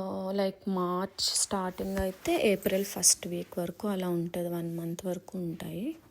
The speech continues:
ఇది just బీ క్యాప్చర్ చేశాను. ఇది కూడా different kind of tulip. ఆ, చాలా ముద్దగా ఉంది, లైక్ రోజ్ లాగా అనిపించింది అనమాట, ట్యూలిప్ రోజ్ లాగా.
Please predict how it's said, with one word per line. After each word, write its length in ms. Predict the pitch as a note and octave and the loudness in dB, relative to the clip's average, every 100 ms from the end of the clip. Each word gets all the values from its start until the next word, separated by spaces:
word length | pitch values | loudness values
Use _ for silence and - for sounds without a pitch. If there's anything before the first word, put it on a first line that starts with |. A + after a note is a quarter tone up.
| - | -10
ఇది 220 | F3+ - | -4 0
just 240 | E3+ - F3+ | 2 2 0
బీ 240 | E3+ F3 | -2 -2
క్యాప్చర్ 680 | F3 E3 E3 - - - E3 | -4 -8 -4 -2 0 0 0
చేశాను. 520 | D#3+ - D#3 F#3+ D#4+ - - - - - - - - - - - - - | 0 -2 -2 -6 -6 -10 -18 -16 -16 -16 -20 -20 -20 -16 -16 -16 -14 0
ఇది 180 | A#3 A#3 | 2 4
కూడా 220 | - A#3+ | 4 6
different 520 | A#3+ A#3 - A3+ A3 | 6 4 4 2 2
kind 420 | - G3 F#3 F3+ F#3+ | 2 2 2 0 -2
of 40 | - - | -4 -4
tulip. 640 | F3 E3+ G3+ - - D#4+ F#4 - F#3+ | -2 -2 -6 -6 -4 -2 -4 -6 -4
ఆ, 140 | F3 - F#3+ | 0 2 4
చాలా 200 | F3+ G3 | 4 4
ముద్దగా 540 | G3+ E3+ E3+ G3 G#3+ | 2 0 2 4 4
ఉంది, 320 | G#3 F3+ E3+ | 2 0 -2
లైక్ 300 | F3 F3 F3 | -2 -2 -2
రోజ్ 560 | F#3+ F3+ F3+ F#3 F#3 F#3+ | 0 2 4 2 0 0
లాగా 440 | F#3 F3 F3+ F3+ - | 0 0 -2 -4 -4
అనిపించింది 600 | F3+ E3+ F3 - E3 E3 | -4 -4 -4 -4 -6 -6
అనమాట, 400 | E3 E2 D3+ - - - - - - - - | -8 -8 -10 -12 -14 -18 -20 -18 -18 -14 2
ట్యూలిప్ 480 | G3 F#3 F#3 - F3+ | 4 4 2 -2 -2
రోజ్ 300 | E3+ E3 E3+ | -2 -2 -4
లాగా. 280 | D#3+ - | -6 -10